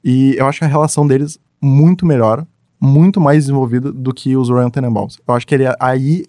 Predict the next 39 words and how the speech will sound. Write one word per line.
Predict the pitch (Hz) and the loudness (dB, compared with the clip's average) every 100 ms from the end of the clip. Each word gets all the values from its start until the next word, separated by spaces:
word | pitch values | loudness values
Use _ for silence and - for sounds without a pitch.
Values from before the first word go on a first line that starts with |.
| - | -2
ele | 143 | 0
acerta | 147 - 151 156 | 0 -2 -4 -2
muito | 160 139 165 165 | -2 0 -2 -2
mais | 135 151 | -2 -2
do | 151 | -4
que | - 139 127 - _ _ _ _ | -4 -4 -4 -10 _ _ _ _
no | 143 135 131 127 123 120 117 117 | -2 2 2 2 2 2 0 0
grande | 131 170 | 0 0
queridinho, | - 139 120 139 | -2 -6 -4 -6
que | 135 | -6
é | |
os | 110 | -6
Royal | 107 110 | -4 -4
Tenenbaums. | 113 110 104 98 165 - _ _ _ _ _ _ | -4 -2 -2 -2 -6 -16 _ _ _ _ _ _
Mas | 147 143 160 | -2 0 2
eu | |
acho | 160 - | 0 0
que | |
ele | 160 | -2
tem | 165 | 0
muitos | 151 147 156 151 | 0 0 0 -2
erros. | 120 104 101 - _ _ _ - | -4 -4 -8 -18 _ _ _ -6
Eu | |
acho | 113 | -4
que | - 135 | -2 -2
tem | 143 | 0
um, | 139 143 143 | 0 -2 -4
tem | 131 147 | -4 -4
uma | 139 | -2
questão | 135 139 135 | -4 -6 -4
aí | 131 | -4
que | 127 | -4
é | 143 | -6
muito | 127 131 | -4 -6
falha, | - 113 120 147 - _ _ _ _ _ | -4 -2 0 -4 -8 _ _ _ _ _
que | 131 | -2
é | 127 | 0
a | 131 | 0
questão | 143 139 - 131 139 151 151 147 | -2 -4 -2 0 2 2 0 -2